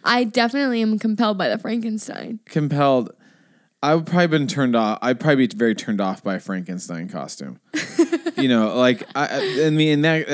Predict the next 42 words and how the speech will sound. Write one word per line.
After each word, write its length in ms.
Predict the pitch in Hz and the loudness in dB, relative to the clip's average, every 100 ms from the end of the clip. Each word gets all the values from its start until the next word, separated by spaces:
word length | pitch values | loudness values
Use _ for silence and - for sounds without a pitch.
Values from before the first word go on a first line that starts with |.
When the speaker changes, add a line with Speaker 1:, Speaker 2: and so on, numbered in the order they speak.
| 139 | 2
Speaker 2:
that 140 | 147 | 2
obviously 420 | 151 165 156 151 | 4 4 2 2
goes 300 | 123 127 120 | 4 4 4
to, 80 | - | 2
like, 160 | 117 104 | 0 -2
cultural 440 | - 120 120 113 | -2 -2 0 0
norms 440 | 107 113 117 107 98 | 2 4 4 2 0
and 100 | 98 | -4
stuff. 400 | - 101 92 - | -4 -6 -6 -6
Like, 300 | 104 95 _ _ _ _ _ _ _ _ - | -6 -6 _ _ _ _ _ _ _ _ -2
what, 240 | 110 - | -2 -2
what 160 | 107 104 | -4 -2
are 20 | |
you 120 | 98 | -2
supposed 560 | - 131 95 107 110 - | -2 -4 -2 -2 -2 -4
to 80 | |
wear 240 | 113 107 95 | -4 -4 -6
at 80 | - | -6
Christmas? 520 | 110 - - 64 - | -6 -6 -10 -12 -2
I 60 | |
mean, 260 | 104 247 226 | 2 4 2
Speaker 1:
Hmm. 320 | - _ - | -2 _ -4
Speaker 2:
red, 500 | 113 113 104 85 - _ _ _ - | -2 -2 -4 -8 -12 _ _ _ -10
you 140 | 98 | -6
know, 180 | 95 87 | -4 -4
and 100 | 95 | -4
he's 180 | 104 101 | -2 0
wearing 220 | 107 101 | 0 2
a 60 | 95 | 0
red 180 | 95 | -2
onesie, 400 | 90 101 101 90 | -2 0 0 -2
obviously, 400 | 85 67 85 - 60 | -6 -8 -10 -10 -10
but 300 | 87 82 - _ - | -8 -8 -10 _ -10
Speaker 1:
Yeah. 240 | 214 240 208 - | -8 -8 -10 -8
But 320 | 98 101 98 | -2 0 2
it 40 | 320 | 2
Speaker 2:
um, 40 | |
Speaker 1:
definitely 320 | 285 294 294 | -2 -2 -4
stuck 300 | - 262 247 | -2 -2 -2
out 180 | 233 254 | -4 -8
to 100 | - | -10
you. 280 | - - 220 | -14 -14 -14